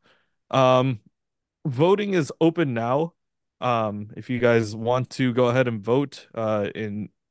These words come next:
for your favorite categories, uh, go for it. You can vote every day if you want. Um,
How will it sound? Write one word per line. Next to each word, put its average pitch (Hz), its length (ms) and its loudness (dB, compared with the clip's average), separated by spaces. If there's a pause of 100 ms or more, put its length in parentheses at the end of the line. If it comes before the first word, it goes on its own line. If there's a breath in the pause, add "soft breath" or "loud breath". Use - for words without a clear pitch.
(140)
for 127 180 4
your 113 140 4
favorite 131 280 0
categories, 127 680 2 (540)
uh, 101 320 -2
go 143 180 2
for 151 240 2
it. 139 140 -2 (340)
You 156 220 0
can 170 280 2
vote 127 460 0 (500)
every 147 400 0
day 123 440 -2 (240)
if 120 140 -8
you 139 120 0
want. 139 380 0 (480)
Um, 104 420 -2